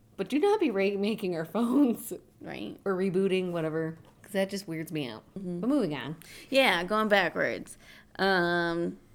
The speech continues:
Speaker 2: Jamaican Anansi Stories, a collection of folklore, riddles, and trans-
Speaker 1: Descriptions.
Speaker 2: Thank you.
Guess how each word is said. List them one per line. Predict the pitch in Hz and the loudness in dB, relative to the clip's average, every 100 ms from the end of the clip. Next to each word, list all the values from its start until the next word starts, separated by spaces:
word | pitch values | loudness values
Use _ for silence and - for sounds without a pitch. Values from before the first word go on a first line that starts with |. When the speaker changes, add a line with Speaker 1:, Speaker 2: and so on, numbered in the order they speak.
| - - - | -20 -20 -10
Speaker 2:
Jamaican | 202 220 240 262 240 | -2 0 2 0 0
Anansi | 196 196 196 190 190 | 0 0 -2 -4 -8
Stories, | - 190 143 156 - 120 | 0 2 4 2 0 -4
a | - | -6
collection | 208 - 123 - 226 | -4 0 -2 -2 -6
of | 240 | -6
folklore, | - 170 175 180 175 220 | 0 0 2 2 2 2
riddles, | 240 170 170 208 - | 2 2 2 0 -2
and | 185 | -8
trans- | - 175 180 180 - - - - - - - | -6 -4 -4 -4 -8 -12 -14 -14 -16 -16 -16
Speaker 1:
Descriptions. | - 175 156 160 190 - - _ - | -6 -6 -4 -6 -8 -10 -18 _ -14
Speaker 2:
Thank | 180 180 175 | -4 -2 -2
you. | 175 240 | -2 -4